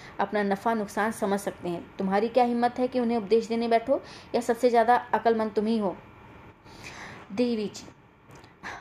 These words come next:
"आप मेरा मतलब गलत समझ रही हैं।" मालती,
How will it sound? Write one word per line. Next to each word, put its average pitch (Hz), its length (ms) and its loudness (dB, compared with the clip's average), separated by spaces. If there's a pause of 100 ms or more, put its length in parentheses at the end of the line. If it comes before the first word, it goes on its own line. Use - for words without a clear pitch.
(160)
"आप 196 220 2
मेरा 202 160 4
मतलब 190 460 0
गलत 180 240 2
समझ 185 360 -2
रही 175 140 -2
हैं।" 170 200 -8 (1300)
मालती, 202 380 0